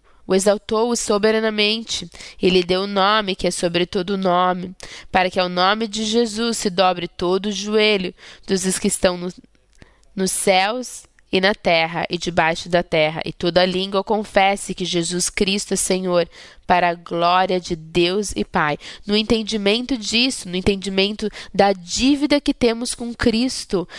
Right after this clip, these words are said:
do seu sofrimento e na morte na cruz do Calvário, tudo que ele completou e fez pelo seu povo,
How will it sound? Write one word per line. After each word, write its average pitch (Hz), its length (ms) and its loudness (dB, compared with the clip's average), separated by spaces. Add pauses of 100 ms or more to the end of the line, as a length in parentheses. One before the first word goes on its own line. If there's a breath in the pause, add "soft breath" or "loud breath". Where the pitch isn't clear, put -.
(220 loud breath)
do 196 120 0
seu 214 220 2
sofrimento 226 1120 0 (400 loud breath)
e 214 60 2
na 220 160 4
morte 214 500 0
na 208 160 2
cruz 233 320 -4
do 254 100 -4
Calvário, 214 560 2
tudo 247 280 -6
que 311 100 2
ele 285 100 2
completou 262 720 0
e 240 80 2
fez 208 400 0
pelo 196 240 -4
seu 196 360 0
povo, 180 500 -2